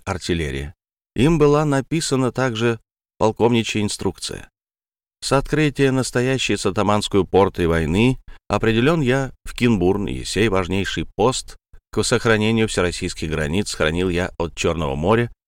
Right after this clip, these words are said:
и по Лиману от Очакова неусыпным бдением.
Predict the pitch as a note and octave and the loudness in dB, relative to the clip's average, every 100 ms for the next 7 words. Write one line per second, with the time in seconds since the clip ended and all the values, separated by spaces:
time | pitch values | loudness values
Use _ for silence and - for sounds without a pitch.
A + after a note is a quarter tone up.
0 | _ A#2 A#2 A2 A2 A2 - _ G#2+ A2 | _ -2 0 4 6 4 -4 _ 0 2
1 | G2+ F#2+ F#2+ F#2+ G2+ - F2 - - D2+ | 2 2 0 -2 -6 -8 -6 -6 -6 -4
2 | - F2+ - G2+ G2+ F#2+ F#2 E2 F#2 - | 0 0 0 0 0 -2 -4 -2 -4 -4
3 | F2 D2+ C#2 C2 B1+ | -6 -6 -8 -10 -12